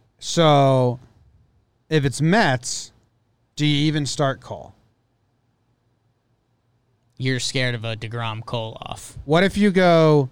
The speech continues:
Speaker 1: the first two games are against the Mets, and then the next three are against,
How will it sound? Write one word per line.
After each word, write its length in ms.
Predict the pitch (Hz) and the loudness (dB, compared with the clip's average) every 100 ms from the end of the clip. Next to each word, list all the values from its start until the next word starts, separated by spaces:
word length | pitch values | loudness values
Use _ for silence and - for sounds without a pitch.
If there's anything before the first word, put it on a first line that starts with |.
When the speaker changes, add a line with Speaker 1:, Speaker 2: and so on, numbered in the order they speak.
| _ _ _ _ _ _ _ | _ _ _ _ _ _ _
Speaker 1:
the 140 | 139 | -8
first 380 | 131 190 196 - - - | 0 2 2 0 -8 0
two 220 | 202 208 | 2 4
games 320 | 190 185 160 | 4 4 2
are 40 | |
against 280 | 160 160 143 | 2 0 0
the 60 | 147 | 0
Mets, 520 | 143 139 135 - - _ _ _ | 2 2 0 -6 -14 _ _ _
and 120 | 143 143 | -4 0
then 120 | 139 | 0
the 100 | 135 | 0
next 280 | 147 - - | 0 -2 -2
three 200 | 151 147 | 0 2
are 120 | 135 | 2
against, 420 | 131 127 123 - | 0 -2 -4 -8